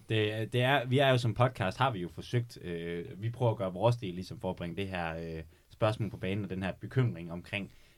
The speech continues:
Kina på, øh, mange punkter. Øh, sidst der havde vi en, øh,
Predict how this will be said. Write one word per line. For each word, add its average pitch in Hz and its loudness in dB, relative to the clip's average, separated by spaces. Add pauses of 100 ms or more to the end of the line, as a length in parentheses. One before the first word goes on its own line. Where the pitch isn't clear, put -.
Kina 113 0
på, 85 -2
øh, 87 -4 (100)
mange 104 -2
punkter. 113 2 (400)
Øh, 92 -2
sidst - -2
der 110 4
havde 98 -2
vi 87 -4
en, 87 -6
øh, 82 -8